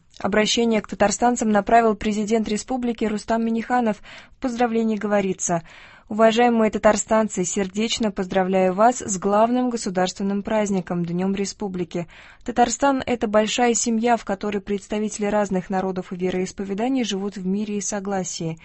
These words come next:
Этот день объединяет нас тёплыми чувствами к родной земле, где живём и созидаем, где строим планы на будущее.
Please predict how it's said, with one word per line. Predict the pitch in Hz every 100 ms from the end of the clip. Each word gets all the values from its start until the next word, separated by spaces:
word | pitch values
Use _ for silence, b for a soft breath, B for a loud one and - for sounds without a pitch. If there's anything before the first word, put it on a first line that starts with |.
| B B
Этот | 220 214 226
день | 226 247
объединяет | 214 196 196 208 220 214
нас | 214 196
тёплыми | - 226 226 214 208
чувствами | - 226 - 214 208
к |
родной | 214 202 208 196
земле, | 202 202 202
где | 175 175 180
живём | 175 190 214
и | 202
созидаем, | 202 190 196 214 196 175 170
где | 180 180
строим | - - 190 180
планы | 190 185 190
на | 180 175
будущее. | 185 175 170 - 175